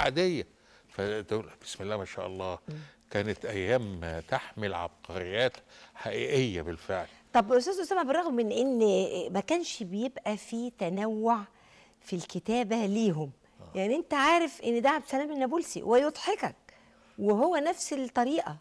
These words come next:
Speaker 2: ونفس التكرار،
Speaker 1: آه.
Speaker 2: ومع ذلك يفطسنا من الضحك. إيه السبب؟
Speaker 1: السبب هو
Speaker 2: تفتكر؟
Speaker 1: فيه هو حبه المهن-، ال-، ال-، الهواية.
Speaker 2: آه.
Speaker 1: إن هو غاوي، غاوي المهنة، غاوي الفن ده.
Speaker 2: آه.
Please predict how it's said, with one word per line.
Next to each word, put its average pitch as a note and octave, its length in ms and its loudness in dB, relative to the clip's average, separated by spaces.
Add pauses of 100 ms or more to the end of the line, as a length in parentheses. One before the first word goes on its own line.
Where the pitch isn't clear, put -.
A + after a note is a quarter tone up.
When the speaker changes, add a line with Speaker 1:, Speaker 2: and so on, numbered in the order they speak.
(160)
Speaker 2:
ونفس G#3+ 560 -2
التكرار، A#3 760 -2 (140)
Speaker 1:
آه. G2+ 380 2
Speaker 2:
ومع A3 320 2
ذلك G#3 480 -4 (340)
يفطسنا E3+ 640 -10
من D3 80 -10
الضحك. - 340 -16 (340)
إيه F4 60 -2
السبب؟ C#3+ 320 -6 (260)
Speaker 1:
السبب E3+ 240 2
هو D3 160 2
Speaker 2:
تفتكر؟ D3+ 140 -2
Speaker 1:
فيه E3+ 220 2
هو D#3 200 2 (260)
حبه D#3 440 4
المهن-، G#2 320 0
ال-، F#2+ 500 -8
ال-، F#2 60 -4 (260)
الهواية. A#2 580 6 (280)
Speaker 2:
آه. E3+ 220 -6
Speaker 1:
إن F#2 100 -2
هو B2+ 380 2
غاوي، A#2+ 760 6
غاوي C#3+ 260 6
المهنة، A2+ 340 -2
غاوي C#3 240 6
الفن B2+ 420 -2
ده. G#2 140 -4 (200)
Speaker 2:
آه. F3 220 -10